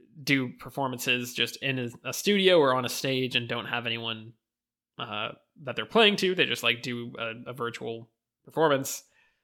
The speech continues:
uh, and then, you know, upload that, um, and kinda do mixes on their songs and things. So, uh,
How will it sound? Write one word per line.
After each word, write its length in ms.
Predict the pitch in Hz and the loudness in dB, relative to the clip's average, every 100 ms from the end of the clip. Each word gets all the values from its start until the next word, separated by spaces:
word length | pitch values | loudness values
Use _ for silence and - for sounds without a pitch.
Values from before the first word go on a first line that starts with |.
| _ _ | _ _
uh, 60 | - 113 104 110 | -2 0 0 -2
and 220 | 113 107 | -6 -8
then, 280 | 107 104 104 _ _ _ _ | -12 -12 -18 _ _ _ _
you 80 | 120 | -12
know, 160 | 98 104 - | -10 -10 -10
upload 280 | 123 113 | -8 -6
that, 160 | 110 104 - _ _ _ _ | -4 -4 -6 _ _ _ _
um, 420 | - 120 110 101 - _ _ - | -2 0 -2 -8 -16 _ _ -12
and 100 | 151 | -8
kinda 160 | 117 | -8
do 100 | 110 107 | -8 -6
mixes 300 | 104 - 113 | -6 -6 -8
on 80 | 107 | -8
their 100 | 110 | -8
songs 200 | 110 110 | -8 -12
and 80 | 117 | -12
things. 160 | 113 | -8
So, 160 | - 120 - _ _ _ _ _ _ _ _ _ - - _ - | -6 -6 -10 _ _ _ _ _ _ _ _ _ -18 -18 _ -4
uh, 440 | 139 127 127 123 | -2 0 2 0